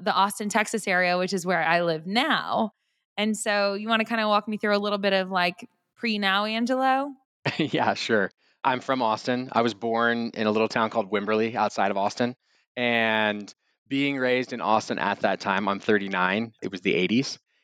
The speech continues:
Speaker 2: And I had super hippie parents. They had really moved there to, like, be part of whatever that countercultural hippie natural food supplement scene was. And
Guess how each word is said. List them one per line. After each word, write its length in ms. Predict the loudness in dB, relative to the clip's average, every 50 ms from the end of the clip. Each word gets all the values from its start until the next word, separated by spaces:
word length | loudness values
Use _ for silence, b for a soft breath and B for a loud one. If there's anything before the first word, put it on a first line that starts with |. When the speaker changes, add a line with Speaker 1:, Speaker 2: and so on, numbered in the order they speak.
| _ _ -4
Speaker 2:
And 220 | -2 -2 -2 0
I 180 | 0 0 0 0
had 340 | 0 0 0 0 0 -2 -4
super 800 | -6 -8 -4 -2 0 -2 0 0 0 0 0 2 2 0 -2 -2
hippie 640 | -6 -4 0 0 0 0 0 0 0 0 -2 -2
parents. 540 | -2 0 0 2 0 0 -2 -4 -6 -8 -8 _ _ _ _ _ _ _ -2
They 60 | -2
had 140 | -2 -2 0
really 220 | 0 0 0 0
moved 420 | 0 0 0 0 -2 -2 -6 -6
there 240 | -4 -2 0 0 0
to, 160 | -2 -2 -2
like, 260 | 0 0 0 -2 -2 0
be 140 | 0 0
part 380 | 0 _ -2 -2 0 0 2 2
of 200 | 0 0 -2 -4 -10 -20 -20 _ _ -16
whatever 540 | -6 -2 -2 0 2 0 0 0 0 0 0
that 200 | 0 0 0 -2
countercultural 800 | -2 -2 0 0 -2 -2 -2 -2 -2 -2 -2 0 0 2 0 0
hippie 600 | 0 0 -2 0 0 0 2 2 0 0 -2 -4
natural 460 | -2 -2 0 0 -2 -2 -4 -6 -6
food 520 | -6 -4 -2 -2 0 0 0 0 -2 -4
supplement 460 | -2 0 0 0 0 -2 -4 -4 -4 -2
scene 380 | 0 0 2 2 0 -2 -2 -2
was. 380 | 0 0 2 0 0 -4 -8 b b b b b b b b b _
And 480 | -4 -2 0 2 2 0 0 -2 -2